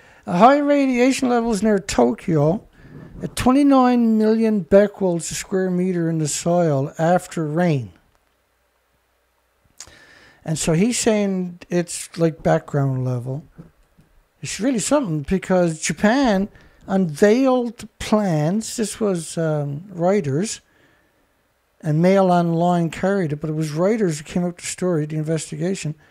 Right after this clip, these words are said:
had planned to develop a massive government backup city three hundred miles west, far, <laughs> far the other direction, with room for two hundred thousand slaves.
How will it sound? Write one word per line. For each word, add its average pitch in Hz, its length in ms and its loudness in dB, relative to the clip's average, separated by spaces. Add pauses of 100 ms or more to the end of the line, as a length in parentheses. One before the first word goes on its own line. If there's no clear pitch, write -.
(440)
had 185 360 0
planned 233 320 2
to 254 80 -4
develop 220 400 2
a 202 60 -2
massive 208 800 0
government 220 480 0
backup 196 460 2
city 175 600 -4 (380)
three 220 220 -2
hundred 226 220 2
miles 196 580 2
west, 180 500 4
far, 208 480 -2
<laughs> - 120 -10
far 185 440 -2
the 175 100 -6
other 190 220 0
direction, 175 640 0 (580)
with 190 140 -2 (240)
room 233 320 4
for 208 180 -4
two - 360 -2
hundred 220 480 0
thousand 202 640 0
slaves. 165 800 -4